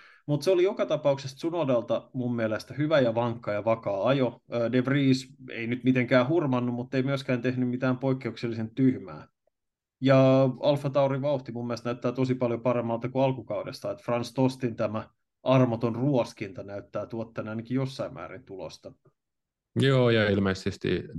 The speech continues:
Speaker 2: doktor Helmut Markon, äh, kova paineen asettaminen Nick de Vriesilläkin on toiminut, eikä ole saanut häntä kipsiä, että sekä Monaco että, että nyt Espanja oli jo, oli jo niin kuin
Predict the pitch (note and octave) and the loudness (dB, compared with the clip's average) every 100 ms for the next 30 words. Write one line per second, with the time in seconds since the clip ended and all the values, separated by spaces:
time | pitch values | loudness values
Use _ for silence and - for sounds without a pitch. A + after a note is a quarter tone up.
0 | - D#2+ - - E2 E2 - _ - D#2+ | -4 -4 -2 0 2 0 -4 _ -4 -4
1 | D2+ C#2 D#2 E2 D#2+ D#2 - - D2 - | -4 -6 -6 -2 -2 -2 -4 -6 -6 -8
2 | - D#2+ D#2 D#2 _ _ _ _ _ _ | -10 -8 -6 -10 _ _ _ _ _ _
3 | - E2+ D#2+ E2 - E2 D#2 D2+ D2+ - | -2 0 2 0 0 0 0 -2 -6 -10
4 | _ _ _ _ E2+ - - D2+ D#2 D#2 | _ _ _ _ -8 -6 -6 -6 -6 -6
5 | D#2 E2+ D#2 F#2+ E2 - D#2+ D2+ D#2 D#2 | -4 -4 -2 -2 -2 -2 -6 -6 -4 -4
6 | D2 - _ _ - - _ - F2+ E2+ | -6 -10 _ _ -20 -20 _ 2 4 4
7 | D#2+ D#2 E2 D#2 D#2 D#2 D#2+ D#2 D#2 D2+ | 2 2 0 0 -2 -4 -2 -4 -4 -6
8 | - D#2+ - - C#2+ C#2+ - D2+ - - | -6 -6 -6 -4 -2 -2 -4 -8 -8 -20
9 | - - _ _ _ _ - - E2 E2 | -20 -20 _ _ _ _ -10 -2 2 4
10 | D#2 - D#2+ D2+ - _ D2 D2 C#2 D2 | 2 2 2 0 -2 _ -2 -2 -2 -6
11 | D2 - D2+ C#2+ _ - - - E2 - | -10 -6 -4 -6 _ -20 -14 -6 -6 -4
12 | C#2+ D2 D2 - - - D#2 D#2 D2+ D2+ | -4 -4 -4 -8 -12 -10 -8 -4 -2 -2
13 | D2+ - - E2 D#2+ D#2 D2+ E2+ - - | -4 -8 -6 -4 -4 -4 -6 -8 -8 -10